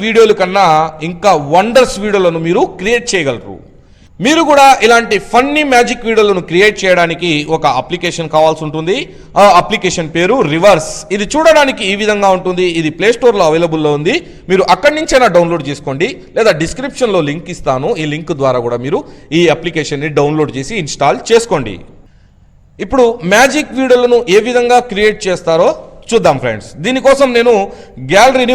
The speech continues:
ఓపెన్ చేస్తాను. ఇక్కడ నేను ఏదైనా ఒక, for example చూడండి, ఈ వీడియోని నేను ఇక్కడ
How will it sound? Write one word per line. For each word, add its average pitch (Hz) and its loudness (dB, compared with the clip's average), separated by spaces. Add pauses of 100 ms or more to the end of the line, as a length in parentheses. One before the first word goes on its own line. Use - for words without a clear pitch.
(120)
ఓపెన్ 185 -2
చేస్తాను. 165 -2 (540)
ఇక్కడ 269 4 (120)
నేను 262 4 (240)
ఏదైనా 277 6 (140)
ఒక, 247 2 (1120)
for 208 4
example 240 0
చూడండి, 233 2 (1700)
ఈ - -2
వీడియోని 240 4
నేను 214 2
ఇక్కడ 202 0